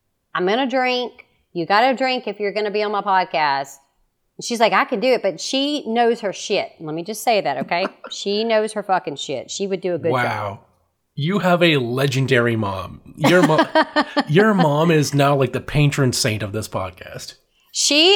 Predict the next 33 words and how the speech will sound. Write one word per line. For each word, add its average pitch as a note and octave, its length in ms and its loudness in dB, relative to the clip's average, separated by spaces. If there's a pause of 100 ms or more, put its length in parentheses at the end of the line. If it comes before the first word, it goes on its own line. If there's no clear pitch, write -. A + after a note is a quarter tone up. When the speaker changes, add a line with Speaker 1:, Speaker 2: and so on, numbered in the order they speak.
Speaker 1:
is, D4+ 360 0
like, G#3+ 520 2
ridiculous. F3 840 -2
Like, E3 120 4
I'm E3 160 0
telling E3 280 2
you D3+ 100 -2
right D3 180 2
now, C#3+ 180 -2
we're D#3 120 -2
not E3 180 0
gonna D3+ 200 -2
sit E3 160 -4
here E3 160 -2
and D3 80 -8
keep D#3+ 160 -4
talking A#3 320 2
about E3+ 180 2
her, E3+ 60 0
but D#3+ 280 -6
she's A#3+ 220 -8
fucking C#4 320 2
awesome. B3+ 720 0
I'm G#3 180 -2
just A#3+ 180 -8
gonna B3+ 200 -4
let G#3 280 -4
you A3 120 -6
know G3 260 -2
that G3 220 -6
she A3+ 160 -6
can A#3 240 -4
quote, G3+ 760 -2